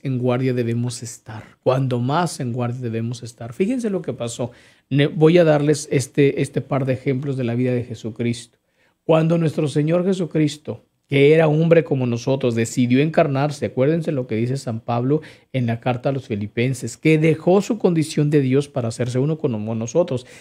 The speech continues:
Entonces, no hizo alarde de su condición divina para estar con nosotros, sino que abandonó por completo la parte divina para someterse totalmente a todos y cada uno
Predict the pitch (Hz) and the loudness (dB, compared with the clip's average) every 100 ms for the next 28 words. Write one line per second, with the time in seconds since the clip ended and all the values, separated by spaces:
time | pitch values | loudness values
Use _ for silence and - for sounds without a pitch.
0 | - 160 156 180 180 170 - - - 180 | 0 2 4 6 6 4 2 -4 4 8
1 | 185 214 233 254 - 220 196 190 220 233 | 10 10 8 4 4 4 6 6 4 4
2 | 185 185 170 160 165 151 156 147 139 - | 4 6 6 4 2 2 2 2 0 2
3 | 185 190 190 190 170 147 143 131 127 123 | 4 4 4 4 4 4 2 0 0 2
4 | 165 185 165 139 160 170 - 147 143 135 | 0 2 0 2 2 0 0 2 4 2
5 | 131 127 131 127 131 127 131 127 131 185 | 2 0 0 -2 0 0 0 2 2 2
6 | 208 170 - 117 120 160 160 156 - _ | 2 -2 -2 -4 2 2 2 -2 -8 _
7 | _ 117 - 151 151 156 135 120 123 156 | _ -6 0 0 2 2 2 2 2 0
8 | 175 - _ - 127 123 120 - 113 113 | -4 -12 _ -4 -2 -2 -4 -4 -4 -6
9 | - 160 147 - 143 120 - 135 135 143 | 0 0 0 -6 -6 -8 -4 -2 0 0
10 | 147 143 175 - 147 135 - 233 214 202 | -2 -2 -6 -4 -6 -6 0 2 4 2
11 | 196 160 - 151 147 151 - 196 185 190 | -2 -6 0 2 2 0 2 2 2 0